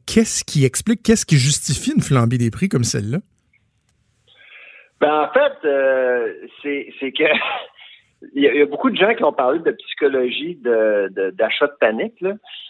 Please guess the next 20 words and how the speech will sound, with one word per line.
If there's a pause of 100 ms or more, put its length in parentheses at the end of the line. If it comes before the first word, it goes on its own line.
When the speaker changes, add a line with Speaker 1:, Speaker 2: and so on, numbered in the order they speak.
(120)
Speaker 2:
Euh, (160)
c'est
certain
qu'il
y
a
eu
probablement
un
peu
de (100)
ça,
mais (260)
moi,
j'ai
l'impression
que
c'est
surtout
le